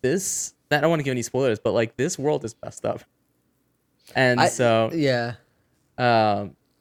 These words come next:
Speaker 1: I, I have, obviously, I've, I've put in the amount of time I've put into it. I have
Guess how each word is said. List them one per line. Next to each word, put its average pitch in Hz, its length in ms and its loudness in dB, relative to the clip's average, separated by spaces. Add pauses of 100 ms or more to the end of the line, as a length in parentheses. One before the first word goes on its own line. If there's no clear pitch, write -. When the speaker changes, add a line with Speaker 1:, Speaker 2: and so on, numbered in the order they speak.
(920)
Speaker 1:
I, 170 680 2 (440)
I 135 200 6
have, 143 300 0 (220)
obviously, 117 340 2
I've, 104 120 0 (120)
I've 113 180 -10
put 110 100 0
in 104 140 -2
the 107 60 -4
amount 101 200 -2
of 92 60 -8
time 101 160 -4
I've 101 140 -6
put 110 120 -10
into 101 200 -12
it. 95 80 -14
I 113 140 -2
have 110 220 -4